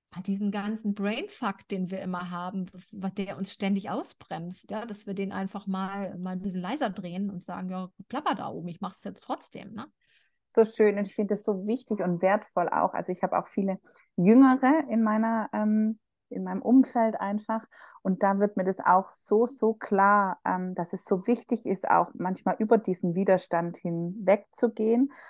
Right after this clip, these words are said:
Speaker 2: wie du so schön sagtest, man kann's wirklich trainieren, mutig
Speaker 1: Ja.
Speaker 2: zu sein und zu werden und nicht, ähm, so,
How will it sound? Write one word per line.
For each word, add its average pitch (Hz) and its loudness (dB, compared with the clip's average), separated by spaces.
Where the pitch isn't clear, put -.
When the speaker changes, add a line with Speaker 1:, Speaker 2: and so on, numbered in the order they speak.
Speaker 2:
wie 208 0
du 208 2
so 214 -2
schön 196 -4
sagtest, 202 -4
man 175 -2
kann's 196 -2
wirklich 190 -4
trainieren, 165 2
mutig 190 0
Speaker 1:
Ja. - -10
Speaker 2:
zu 180 -10
sein 165 0
und 175 -2
zu 170 -6
werden 175 2
und 180 0
nicht, 208 -2
ähm, 185 -4
so, - -6